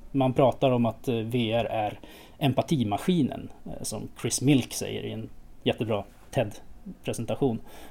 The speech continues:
Ehm, när man, eh, tittar på dokumentärer där man faktiskt befinner sig i den här miljön så får man en, en helt annan impact. Och Unicef har pratat om att, eh,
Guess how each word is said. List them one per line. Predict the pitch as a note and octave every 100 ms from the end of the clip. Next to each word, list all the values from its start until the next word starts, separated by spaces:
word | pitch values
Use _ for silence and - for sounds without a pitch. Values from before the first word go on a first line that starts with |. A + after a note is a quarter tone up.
| -
Ehm, | - G#2+ G#2+ A2 -
när | D3+ D3+
man, | D#3 D3+
eh, | D3 C#3+ C3+ - - - - -
tittar | E3+ - - F3
på | - B2
dokumentärer | A#2+ B2+ A#2+ A#2 D3+ D#3 C#3 A#2 A#2
där | - A#2+
man | A2+
faktiskt | G#2+ G#2+ C3 -
befinner | - - D#3 C#3+ B2+
sig | A#2 A2
i |
den | G#2 G2+
här |
miljön | G#2 A#2 D3+ D3+ D3+ - - - -
så | - - C3+ A#2+ A#2+ -
får | - D#3 C#3+
man | B2 G#2+
en, | G2+ G2+ - - - - - - - -
en | - A#2+
helt | D3+ A#2
annan | G2+ G2+ A2
impact. | C#3+ A#2+ - - -
Och | -
Unicef | A2 C#3+ C#3 C3 C#3 A#2
har | B2+
pratat | B2+ A2 B2 A#2+
om | A2+
att, | G#2+ -
eh, | A#2